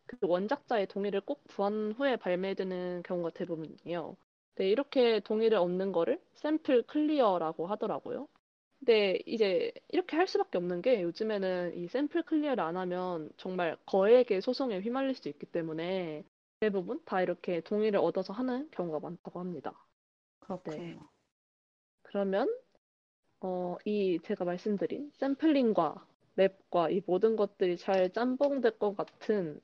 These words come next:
Speaker 1: 힙합 하나를 제가 들고 왔는데요. 힙 알못의 힙합곡 선곡인데 바로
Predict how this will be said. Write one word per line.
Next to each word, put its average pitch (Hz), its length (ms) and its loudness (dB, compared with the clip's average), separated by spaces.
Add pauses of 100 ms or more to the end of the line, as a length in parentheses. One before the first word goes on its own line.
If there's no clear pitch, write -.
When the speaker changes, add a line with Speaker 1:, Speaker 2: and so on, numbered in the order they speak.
(120)
Speaker 1:
힙합 - 480 2
하나를 220 280 0
제가 175 200 -6
들고 180 240 -2
왔는데요. 156 560 -6
힙 254 240 -4
알못의 185 520 2 (220)
힙합곡 - 500 -4 (160)
선곡인데 165 920 -4 (1000)
바로 208 440 8